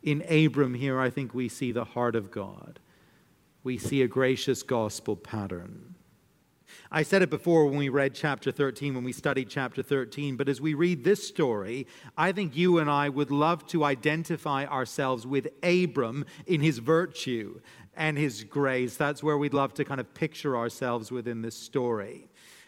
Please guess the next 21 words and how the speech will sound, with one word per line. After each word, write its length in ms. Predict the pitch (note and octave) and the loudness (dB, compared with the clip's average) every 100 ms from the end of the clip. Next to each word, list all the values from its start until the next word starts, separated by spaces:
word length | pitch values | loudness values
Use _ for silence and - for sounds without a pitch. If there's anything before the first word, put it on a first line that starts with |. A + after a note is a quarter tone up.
| _ | _
But 140 | F3 | 2
actually, 340 | F3+ G#3 - F#3 | 2 2 2 2
I 80 | E3+ | 2
think 160 | G3+ | 2
we 80 | F3+ | 0
should 180 | F3 D3 | 0 0
probably 460 | F#3 G3+ E3+ D3+ | 2 2 2 2
admit 300 | C3+ C3 C#3 | 2 2 -2
that 120 | D3+ D3+ | -2 0
Lot's 640 | D3 C#3+ D3 - - - | 2 2 0 -8 -14 -12
shoes 880 | - D#3 B2+ B2 A2+ - - - - | -6 -2 -2 -2 -6 -10 -14 -16 -12
fit 180 | - C3 | -6 -4
us 220 | A#2+ - | -4 -4
a 40 | C3 | -6
whole 200 | C#3 C3 | -2 -2
lot 320 | A#2 A2+ A2 | 0 -2 -4
better 420 | A2+ G#2+ G2+ - - _ - - _ _ _ | -6 -4 -8 -10 -16 _ -20 -20 _ _ _
here 300 | - A#2+ A#2 | -2 0 2
in 160 | A2 | 0
Genesis 440 | G2+ A2+ A2+ A#2 - | 0 -2 -2 -8 -8
fourteen. 760 | A2+ G#2 - - F#2 E2+ - | -4 -4 -6 -10 -8 -10 -18